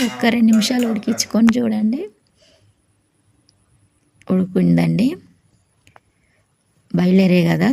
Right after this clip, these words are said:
తొందరగానే ఉడికిపోద్ది. ఇలా నూనె అనేది బయటికి వెళ్తుంది కాబట్టి అది ఉడికినట్టే. కొద్దిగా వాటర్ వేసుకోవాలి,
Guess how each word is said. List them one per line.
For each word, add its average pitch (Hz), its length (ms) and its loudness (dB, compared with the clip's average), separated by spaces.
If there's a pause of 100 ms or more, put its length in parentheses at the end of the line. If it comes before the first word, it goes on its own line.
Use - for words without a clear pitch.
తొందరగానే 185 500 2
ఉడికిపోద్ది. 160 720 -2 (2000)
ఇలా 214 280 0 (680)
నూనె 190 400 6
అనేది 180 300 4 (280)
బయటికి 180 360 0
వెళ్తుంది 90 380 0
కాబట్టి 87 480 0
అది 254 200 0
ఉడికినట్టే. 196 640 -2 (500)
కొద్దిగా 277 300 -2
వాటర్ 175 440 2
వేసుకోవాలి, 170 680 -2